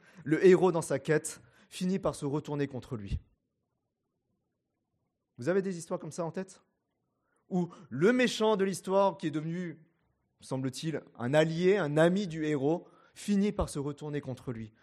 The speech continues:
à un moment donné. En fait, par le trahir, par révéler sa vraie nature. Parce qu'en réalité, il n'avait pas changé. En réalité, il était resté fourbe.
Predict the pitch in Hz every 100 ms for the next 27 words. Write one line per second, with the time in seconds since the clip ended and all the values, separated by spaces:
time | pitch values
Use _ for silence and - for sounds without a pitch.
0 | - 120 123 123 120 113 110 98 _ _
1 | _ _ _ _ - - 135 170 175 -
2 | 135 127 - 147 135 123 104 - - 143
3 | 131 143 143 143 131 117 127 120 110 -
4 | 107 98 _ _ _ _ - - 160 208
5 | 185 190 190 240 233 180 151 160 208 196
6 | 143 117 104 - - - - _ _ _
7 | _ _ _ 214 202 _ _ _ _ _
8 | _ _ _ _ - 135 135 135 220 202
9 | 135 139 131 - 139 - 202 107